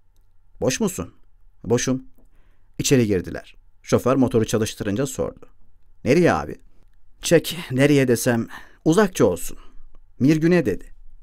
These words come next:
Araba kalktı, ağır gidiyorlardı. Tepe başında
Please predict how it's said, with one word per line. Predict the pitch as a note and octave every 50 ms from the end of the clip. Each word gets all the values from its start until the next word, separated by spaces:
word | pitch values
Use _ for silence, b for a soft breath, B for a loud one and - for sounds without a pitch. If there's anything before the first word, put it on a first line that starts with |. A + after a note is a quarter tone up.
| - - - - - - -
Araba | C3 B2+ A#2+ G#2+ G2 F#2+
kalktı, | - - - - - D#3+ D#3+ D#3+ B B B
ağır | B2 A#2+ A#2+ A#2
gidiyorlardı. | A#2 G#2 G#2 G2+ G2+ F#2 E2+ D#2 D#2 D#2 D2+ - - - _ _ - - - b b b b b
Tepe | - - C3 D#3+
başında | D3+ C#3+ C3 - C3 B2+ C3+ C3+